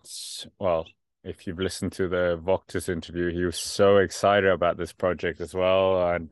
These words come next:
yeah, it's just, it's a shame. We really wanted to see E F, the underdogs, being f-, in the fight for a podium, but it looks like it might not be the case. Anyways, Ewan, moving towards the French riders, and, uh, obviously we're still awaiting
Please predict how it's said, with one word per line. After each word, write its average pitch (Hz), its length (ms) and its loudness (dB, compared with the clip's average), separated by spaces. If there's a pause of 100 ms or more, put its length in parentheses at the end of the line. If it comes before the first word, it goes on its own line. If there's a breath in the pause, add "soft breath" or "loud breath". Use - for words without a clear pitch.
(120)
yeah, 107 360 4
it's 95 340 -2
just, - 340 -4 (300)
it's 104 160 -6
a 120 60 2
shame. 120 500 2
We 98 120 2
really 117 240 2
wanted 117 260 2
to 110 100 -6
see 107 320 -2 (260)
E 110 160 2
F, 110 240 4 (120)
the 85 100 2
underdogs, 95 720 2
being 98 420 0
f-, - 200 -16 (120)
in 110 160 4
the 104 80 2
fight 95 340 2
for 95 200 -2
a 90 40 -2
podium, 90 420 0
but 85 180 -2
it 82 180 -8
looks 98 320 -2
like 92 160 2
it 90 120 -2
might 95 360 -2
not 92 220 -4
be 92 100 -2
the 87 100 -4
case. 90 300 -4 (100)
Anyways, 117 380 4
Ewan, 117 240 4
moving 123 680 2
towards 110 680 -2
the 101 140 -4
French - 640 0
riders, 87 680 0
and, 87 420 -4
uh, 87 160 0
obviously 92 440 -2
we're 87 140 0
still 95 320 2
awaiting 90 480 0